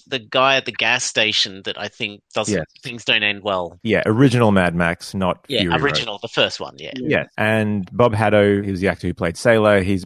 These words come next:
Speaker 2: he'd been in a few shows from Doctor Who to Dynasty, but not as much as, as the others.
Speaker 1: Mm, mm.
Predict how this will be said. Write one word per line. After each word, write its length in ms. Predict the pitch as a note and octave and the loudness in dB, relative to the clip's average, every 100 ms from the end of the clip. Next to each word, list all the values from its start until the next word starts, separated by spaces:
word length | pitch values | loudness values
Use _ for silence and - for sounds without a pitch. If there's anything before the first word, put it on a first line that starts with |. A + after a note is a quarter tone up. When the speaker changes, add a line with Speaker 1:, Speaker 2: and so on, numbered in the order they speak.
| - | -2
Speaker 2:
he'd 160 | G3 | 0
been 100 | G3 | 2
in 60 | A#2 | 2
a 20 | |
few 200 | - F2+ | 2 0
shows 360 | - F#2 F2+ D#2 | 0 0 0 -2
from 160 | - F#2 | -12 -6
Doctor 260 | F#2 E2+ E2+ | -4 -4 -4
Who 160 | E2+ | -4
to 60 | E2 | -2
Dynasty, 480 | F2 E2+ E2 F#2 F2 | -2 -2 -4 -6 -6
but 160 | E2+ | -4
not 140 | F#2+ E2+ | -4 -4
as 100 | E2+ | -4
much 220 | D#2+ - | -8 -10
as, 200 | D#2+ - | -16 -16
as 80 | D#2+ | -16
the 80 | D2 | -14
others. 320 | A#1+ - - _ - | -14 -14 -20 _ -14
Speaker 1:
Mm, 360 | B2+ A2 F#2 | -12 -12 -14
mm. 220 | B2 - | -12 -12